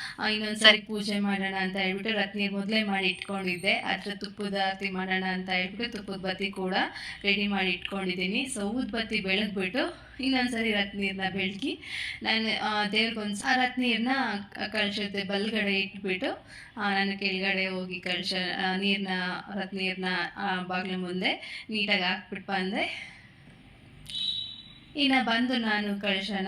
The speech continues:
ಬಲ್ಗಡೆಯಲ್ಲಿ ಕದಲಿಸಿ, ತ-, ಮ-, ಅಂದ್ರೆ ಕಳಶದ ಮೇಲೆ ಇದ್ದಿದ್ದು ಹೂವನ್ನ ನಾವು ಮುಟ್ಕೊಳ್ಳೋದು. So ಅದನ್ನೆಲ್ಲ ಮಾಡಾದ್ಮೇಲೆ ನಾನು ಕೂಡ ಊಟ ಮುಗಿಸ್ಕೊಂಡೆ.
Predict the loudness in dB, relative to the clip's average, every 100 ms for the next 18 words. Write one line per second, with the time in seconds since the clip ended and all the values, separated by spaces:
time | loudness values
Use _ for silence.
0 | -2 -2 -4 -2 -2 0 0 -2 -4 -4
1 | -4 -4 -4 -6 -6 -12 -14 -8 -2 2
2 | 4 4 2 -2 -6 -6 -4 -2 0 2
3 | 2 2 2 2 2 2 0 0 -2 -2
4 | -2 -2 -2 -2 0 0 0 0 -2 -2
5 | -4 -4 -4 -2 -2 -4 -2 0 0 0
6 | 0 2 2 4 2 2 2 4 4 0
7 | 0 0 2 2 2 2 2 0 -2 -2
8 | -2 0 0 -2 -2 0 -2 -4 -6 -4
9 | -2 0 0 0